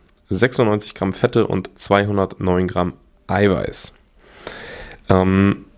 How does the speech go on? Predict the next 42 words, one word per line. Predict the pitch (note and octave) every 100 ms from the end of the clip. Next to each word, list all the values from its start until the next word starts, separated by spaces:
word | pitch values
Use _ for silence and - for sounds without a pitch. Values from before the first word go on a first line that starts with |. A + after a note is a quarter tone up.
| - - _ _ - - -
mit | A#2 G#2+
dem | B2 D3+
Plan | C#3+ A#2+ B2+ C#3+ A#2
werde | A#2+
ich | C3
jetzt | B2 -
erstmal | A#2+ - A#2+
so | G#2 G#2+
die | -
ersten | - - -
ein, | G2+ A#2
zwei | - G2
Wochen | G2+ G#2+ G#2 -
lang | F#2 F2+ F#2
verfahren | - - D#2+ - G2 B2 B2+ C3 C3+
und | - -
umgehen | - D#3 D#3 E3 E3 - - - - - -
und | - G#2 G#2 -
dann | F#2
einfach | G2 G2
mal | F#2+
gucken, | - - F#2
wie |
sich | F2+ F#2
das | - F2
Gewicht | - E2+ F2+ - -
eben | - F2 F2 E2+ E2+ - - -
verhält. | - F2 F2 E2 - -
Witzigerweise, | F#2 F#2 E2+ F#2 G#2 G2+
die | F#2+
letzte | F2+ F#2 -
Woche | F#2 G#2 G2+ - -
vor | - G2+ G#2
der | F#2
Diät | - -
habe | G2
ich | F#2
mich | F#2
schon | - F2+
jeden | F#2+
Tag | F#2 F2+
gewogen | F2+ F2+ G#2 A#2+